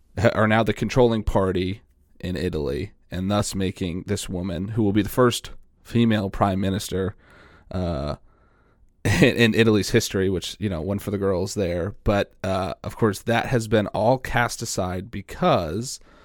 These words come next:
this woman, uh, I apologize if I butcher her name, Giorgio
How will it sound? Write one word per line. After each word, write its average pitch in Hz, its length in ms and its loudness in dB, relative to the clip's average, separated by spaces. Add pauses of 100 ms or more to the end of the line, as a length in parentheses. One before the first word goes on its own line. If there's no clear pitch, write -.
(200)
this - 200 -2
woman, 90 420 0 (460)
uh, 90 240 -2 (380)
I - 60 -2
apologize 120 560 6
if 104 60 -4
I 98 80 4
butcher 101 300 0
her 107 80 0
name, 95 220 -2
Giorgio 113 760 4